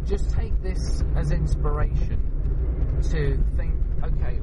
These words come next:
what can I do to help make this world a better place? What sort of things am I good at that I can do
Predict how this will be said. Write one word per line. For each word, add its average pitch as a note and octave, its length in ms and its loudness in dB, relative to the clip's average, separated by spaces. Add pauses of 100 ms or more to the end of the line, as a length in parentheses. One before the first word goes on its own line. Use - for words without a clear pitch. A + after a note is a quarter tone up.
(180)
what G3+ 220 0 (220)
can D3+ 160 -2
I D#3+ 140 0
do - 200 0 (760)
to - 100 0
help - 280 0
make - 220 0
this - 220 0
world - 260 0
a - 20 0
better - 220 0
place? - 400 0
What - 220 0
sort - 260 0
of - 180 0
things - 460 0 (320)
am - 100 0
I C#3+ 160 0
good - 260 0
at C#3 200 0 (880)
that - 160 -2
I B2 80 0
can - 260 0
do G2+ 340 0